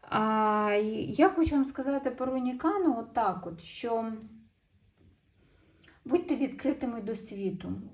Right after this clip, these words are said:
Ваші люди до вас, е, притягнуться, але не потрібно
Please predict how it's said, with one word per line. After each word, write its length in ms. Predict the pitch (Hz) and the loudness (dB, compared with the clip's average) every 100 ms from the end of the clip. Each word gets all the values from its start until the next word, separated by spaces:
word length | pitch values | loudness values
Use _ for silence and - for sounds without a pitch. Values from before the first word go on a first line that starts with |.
| - | -2
Ваші 380 | 240 277 - 202 | 0 0 -4 -8
люди 280 | 240 233 | -6 -6
до 140 | 214 196 | -4 -4
вас, 420 | 208 226 226 - | -2 -4 -6 -14
е, 460 | - 208 196 190 190 | -14 -10 -6 -4 -6
притягнуться, 880 | - 214 - 226 202 190 180 180 - 196 | -8 -10 -6 -6 -4 -6 -6 -6 -10 -8
але 500 | - 214 220 208 180 - - _ _ _ - _ - | -6 -2 0 0 -2 -6 -18 _ _ _ -20 _ -10
не 180 | 214 240 | -4 -4
потрібно 1040 | 247 247 269 285 247 233 226 226 220 208 | -4 -4 0 2 0 -2 -2 -2 -2 -4